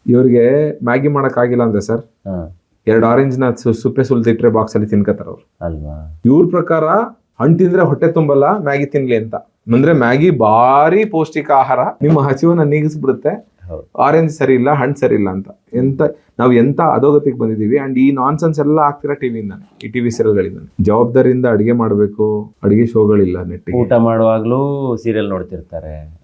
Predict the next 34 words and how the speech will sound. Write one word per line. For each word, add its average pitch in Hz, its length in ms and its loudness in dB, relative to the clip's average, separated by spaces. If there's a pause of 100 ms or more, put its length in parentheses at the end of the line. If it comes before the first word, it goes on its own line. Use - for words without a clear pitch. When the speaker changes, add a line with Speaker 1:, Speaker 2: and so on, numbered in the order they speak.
Speaker 2:
ಊಟನ 123 500 0
ಒಂದಿಷ್ಟು 107 600 0
Speaker 1:
ಆಮೇಲೆ 151 240 2
ಸರ್, 117 60 4
Speaker 2:
ಸಂಭ್ರಮಿಸ್ಬೇಕು 120 340 0
Speaker 1:
ಇವ್ರದ್ದು 131 240 0
Speaker 2:
ಅನ್ನೋದು 135 140 0
ಇರಲ್ಲ. 117 140 2
Speaker 1:
ಮಾನಸಿಕ 143 320 -2
ಆರೋಗ್ಯ 127 340 -2
ಕೆಟ್ಟೋಗ್ಬಿಡುತ್ತೆ. 104 540 -8
ಆ 107 100 2
ಪಾತ್ರಗಳನ್ನ 143 760 0 (260)
ನಿಜ 139 280 -4
ಜೀವನದಲ್ಲಿ 147 320 0
ಹೋಲ್ಕಣೆ-, 135 380 0
ಹೋಲ್-, 123 240 4
ಹೋಲಿಕೆ 135 480 2
ಮಾಡ್ಕೊಳಕ್ 127 400 -4
ಶುರು 123 180 -10
ಮಾಡಿದ್ರೆ, 110 540 -10 (580)
ನಮ್ 113 200 4
ರಿಲೇಷನ್ಸು 143 480 2
ಹಿಂಗೆ, 139 560 0
ನಮ್ 117 120 -6
ಸುತ್ತಮುತ್ತ 156 460 0
ಇರೋರು 151 280 4
ಹಿಂಗೆ 143 640 -2 (220)
ಅಂತ 120 160 -2
ಎಷ್ಟೋ 120 480 2
ಜನ 175 160 2
ಮಾತಾಡೋದು 151 460 0
ನಾನ್ 123 120 0
ನೋಡಿದೀನಿ. 101 400 -2